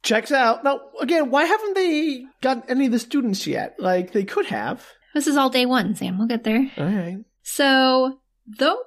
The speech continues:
Speaker 2: prior to this, Casey is a straight A student, uh, on the newspaper, seemingly total normal and high functioning, his parents are, like, immediately go to, "There is something wrong with you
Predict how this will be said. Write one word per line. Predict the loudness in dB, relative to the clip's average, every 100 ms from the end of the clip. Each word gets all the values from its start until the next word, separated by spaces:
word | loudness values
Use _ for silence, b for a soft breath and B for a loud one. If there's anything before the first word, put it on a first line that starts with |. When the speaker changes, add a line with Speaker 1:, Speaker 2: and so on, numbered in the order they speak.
| -4
Speaker 2:
prior | 0 2 4 2
to | 0
this, | -2 -2 -2
Casey | 0 0 0 0 2 2 2
is | 2 0 -2
a | -2 0 0
straight | 2 2
A | 2
student, | 0 0 0 0 -4 -10 _ -4
uh, | 0
on | 2 2 2 2 2
the |
newspaper, | 2 0 0 -4 0 2 2
seemingly | 2 2 2 0
total | 0 0 2
normal | 2 2 2 2
and | 0
high | 0 0
functioning, | 0 -2 -2 -2 -4 0
his | 0 0
parents | 0 0 0 0 -2 -4
are, | 0 2 2
like, | 2 0 2
immediately | 4 6 4 4 2 0 0
go | 2 0
to, | 0 0 2 0 0
"There | 0 2
is | 2
something | 2 0 2 2
wrong | 2 2 2
with | 0 0
you | -2 0 -2